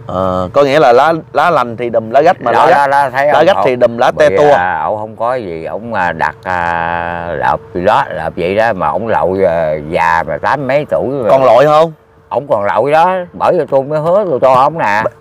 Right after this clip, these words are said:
Speaker 1: Khi nào lội thăm? Ông Hai đó ở đâu?
Speaker 2: À, xuống cái quán đó đó,
Speaker 1: À.
Speaker 2: là hỏi cô đó, cô chỉ cho.
Speaker 1: Dạ, nhưng
Speaker 2: Cái
Speaker 1: mà
Speaker 2: nhà kế bên đó đó.
Speaker 1: Rồi, ờ.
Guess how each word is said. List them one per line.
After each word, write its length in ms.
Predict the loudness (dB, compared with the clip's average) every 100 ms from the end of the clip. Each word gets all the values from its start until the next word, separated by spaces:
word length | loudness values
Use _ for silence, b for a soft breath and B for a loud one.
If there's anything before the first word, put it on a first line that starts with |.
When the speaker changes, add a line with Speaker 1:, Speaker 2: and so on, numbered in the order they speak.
| -10
Speaker 1:
Khi 200 | 0 2
nào 160 | 4 6
lội 200 | 4 4
thăm? 320 | 0 -2 -6 -16 _ _ _ -8
Ông 140 | -4 -2
Hai 160 | 2
đó 120 | 2
ở 60 | 2
đâu? 300 | 2 0 -2 -10 _ _ -20 -20 -20 -10
Speaker 2:
À, 60 | -10 0
xuống 200 | 2 2
cái 140 | 4
quán 320 | 4 4 2 2
đó 180 | 4
đó, 80 | 4
Speaker 1:
À. 360 | 4 4 4 2
Speaker 2:
là 100 | 0
hỏi 220 | 0 0 4
cô 160 | 4
đó, 180 | 4 4 2
cô 120 | -2
chỉ 240 | -2 0 2
cho. 60 |
Speaker 1:
Dạ, 120 | 2 2
nhưng 140 | 2
Speaker 2:
Cái 80 | 2
Speaker 1:
mà 60 | 2
Speaker 2:
nhà 220 | 0 0
kế 200 | 2 2
bên 260 | 4 2
đó 80 | 2
đó. 200 | 2 2
Speaker 1:
Rồi, 80 | 0
ờ. 180 | 0